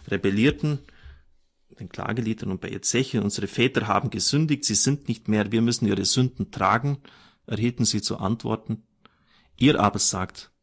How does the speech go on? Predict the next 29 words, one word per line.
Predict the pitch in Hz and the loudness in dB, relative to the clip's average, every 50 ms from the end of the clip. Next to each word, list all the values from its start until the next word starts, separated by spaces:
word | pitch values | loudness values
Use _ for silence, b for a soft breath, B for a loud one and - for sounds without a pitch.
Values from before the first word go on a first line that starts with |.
| _ _ _ _ _ _ _ _ _ _ _ _ - | _ _ _ _ _ _ _ _ _ _ _ _ -2
das | - 107 107 - | 0 0 0 0
Verhalten | - 107 101 110 110 117 131 - - 120 | -2 -4 -2 -2 0 0 0 2 0 0
des | 104 104 98 - - - | 2 2 2 2 2 2
Herrn | 117 127 139 135 117 - - _ _ _ _ | 2 2 2 0 -2 -6 -10 _ _ _ _
ist | - 101 101 - - | -6 -4 -4 -2 -2
nicht | - 104 95 - - | -2 -2 -2 -2 -4
richtig. | 139 147 - - - - - - - _ _ _ _ _ _ | -4 -4 -4 -6 -12 -12 -12 -14 -20 _ _ _ _ _ _
Hört | - - 113 - - - - | -4 0 0 0 0 0 -2
doch, | 101 90 - | -2 -2 -2
ihr | - - 127 107 | -6 -10 -10 -8
vom | - - 98 104 | -4 -4 -4 -4
Haus | 98 95 98 - - | -2 -2 -4 -2 -2
Israel. | - 101 - - - 95 95 98 90 - b b b b b b | -4 -4 -6 -6 -8 -10 -10 -12 -12 -14 b b b b b b
Mein | - 107 104 120 139 | -6 -2 0 0 2
Verfahren | - 170 143 - - 117 110 127 151 151 | 2 0 0 2 2 4 4 4 4 2
soll | - - 135 135 | 2 2 2 2
nicht | 147 143 127 - | 2 0 -2 -2
richtig | 131 123 - - 120 - | -6 -6 -6 -6 -6 -2
sein. | - - 107 98 98 92 92 B B B B B | 0 0 0 0 -2 -2 -6 B B B B B
Nein, | 107 107 110 107 101 101 101 95 - B B B B | 4 6 6 6 6 4 2 0 -4 B B B B
euer | - 131 147 185 175 143 | 4 6 8 8 8 6
Verhalten | - - 107 98 104 98 92 90 - - 101 | 4 2 -2 0 0 0 -2 -2 -2 -4 -4
ist | 98 95 - - - | -2 -2 -4 -4 -4
nicht | 95 - - - - | -8 -10 -10 -14 -14
richtig." | 90 - - - - - - - _ _ _ _ _ _ _ _ _ _ _ _ _ _ _ _ _ _ _ _ _ _ _ _ _ _ _ _ _ b b b b b b b b | -14 -12 -14 -16 -14 -16 -20 -20 _ _ _ _ _ _ _ _ _ _ _ _ _ _ _ _ _ _ _ _ _ _ _ _ _ _ _ _ _ b b b b b b b b
Nicht | - 131 151 - - | -2 -2 -2 0 0
nur | 190 175 | 0 0
der | 170 - 147 123 | 2 2 4 4
Mensch | 110 104 104 104 101 - - - - - | 4 4 4 4 4 4 2 2 0 -4